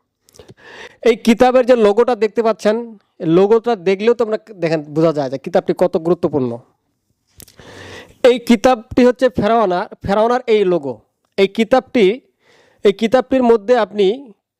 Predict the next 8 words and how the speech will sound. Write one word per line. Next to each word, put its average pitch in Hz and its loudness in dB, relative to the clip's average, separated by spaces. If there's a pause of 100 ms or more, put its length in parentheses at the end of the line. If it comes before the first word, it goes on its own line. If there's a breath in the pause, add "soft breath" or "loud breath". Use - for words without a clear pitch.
(120)
এই 180 0
পাবেন 208 -2 (100)
বাণবিদ্যা 185 -2
পাবেন, 175 -4 (160)
বশীকরণ 208 0
পাবেন, 170 0
শত্রু 202 -2
থেকে 185 -2